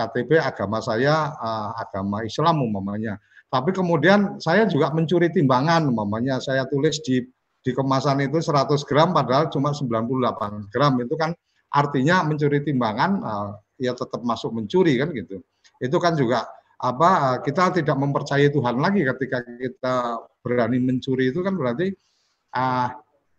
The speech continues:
kita sudah, ah, tidak percaya bahwa Tuhan mengetahui bahwa kita sedang mencuri, kan gitu. Nah, ah, kemudian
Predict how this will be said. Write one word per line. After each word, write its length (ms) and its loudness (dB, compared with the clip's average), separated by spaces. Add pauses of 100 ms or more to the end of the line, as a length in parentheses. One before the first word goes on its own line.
(280)
kita 240 2
sudah, 480 2 (160)
ah, 320 0
tidak 240 0
percaya 320 0
bahwa 240 2
Tuhan 240 0
mengetahui 480 0
bahwa 240 -4
kita 160 -4
sedang 320 -6
mencuri, 320 -2
kan 160 -6
gitu. 220 -12 (360)
Nah, 160 4 (400)
ah, 640 2 (160)
kemudian 640 4